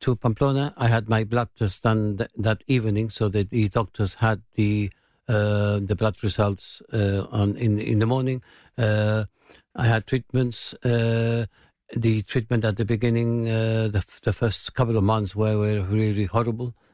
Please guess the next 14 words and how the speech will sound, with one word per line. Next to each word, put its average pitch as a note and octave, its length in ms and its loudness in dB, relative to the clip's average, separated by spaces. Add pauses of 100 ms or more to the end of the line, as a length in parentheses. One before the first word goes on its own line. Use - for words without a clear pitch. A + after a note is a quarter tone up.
(120)
<laughs> - 520 -2
um, G#2+ 920 2 (380)
and, G#2+ 560 0
uh, A2 240 0
but G2+ 140 -2
then, B2+ 180 0
then A2+ 180 0
I A2 120 -2
got G#2+ 200 -2
the A#2 100 -2
train, A#2 760 -2
the A2+ 140 -2
train A#2 320 -2
back, A#2+ 280 -4